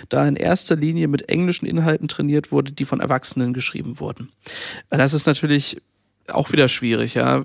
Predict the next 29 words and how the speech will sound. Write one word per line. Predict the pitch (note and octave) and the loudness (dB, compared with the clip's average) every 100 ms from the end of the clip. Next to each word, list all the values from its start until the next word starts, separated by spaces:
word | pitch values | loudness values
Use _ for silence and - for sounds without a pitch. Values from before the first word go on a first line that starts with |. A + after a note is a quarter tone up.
| - | -4
Was | - C3+ - | -4 -2 0
ist | - | 2
denn | D#3+ B2+ | 2 4
dann, | B2 B2+ | 2 2
wenn | B2 B2+ | 2 4
du, | B2+ B2+ B2 - | 4 2 0 0
äh, | C3 B2 B2 | 2 2 2
in | - | 0
einem | B2+ | -2
False | - B2+ B2 - | 2 2 2 0
Positive, | B2+ A#2+ - A#2+ A2+ - | -2 -2 -2 -4 -6 -8
äh, | - G2+ A#2 A#2 - - | -4 -2 0 -2 -4 -2
landest? | A2+ A#2+ A#2+ C3 - | 0 2 0 -2 -4
Und | B2 C3 - - | -6 -6 -6 -4
das, | C3+ - - - - - - - - _ | -2 -4 -6 -14 -18 -16 -16 -18 -20 _
ich | D3 | -2
glaub, | - D3 | 2 2
das | D3 - | 2 0
sind | D#3 | 0
halt | D3 C#3 | 0 2
dann | C#3 C#3 | 2 2
wieder, | C#3+ C3+ C#3 - | 4 4 2 2
um | C#3 C#3 | 2 2
die, | C#3 C3+ | 2 2
wenn | - D3+ | 2 2
du | |
diese | C#3 C3+ B2+ | 2 2 4
Werkzeuge | C3+ - - C#3 C3+ | 4 2 2 2 4
nutzt, | C#3 - - | 2 0 -8